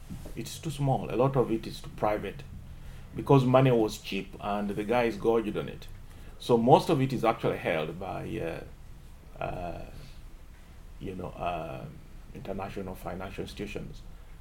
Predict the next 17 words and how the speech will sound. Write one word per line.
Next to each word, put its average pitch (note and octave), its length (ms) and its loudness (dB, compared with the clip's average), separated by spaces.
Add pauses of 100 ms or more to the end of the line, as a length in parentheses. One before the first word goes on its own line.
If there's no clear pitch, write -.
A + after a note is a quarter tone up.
(440)
So - 440 8 (140)
in, A#2 380 0 (340)
in A2 180 -4
some B2+ 420 4
countries, C#3+ 640 6 (400)
the - 80 -2 (140)
component A#2 600 4
of F#2+ 240 -4
the G2+ 80 -6
Chinese G2+ 400 -2
debt G#2 240 -2
might F#2 240 -6
be G#2 60 -4
huge, G#2+ 380 -2
like F#2 260 -4
in G2+ 120 -2
Zambia, G#2+ 400 -2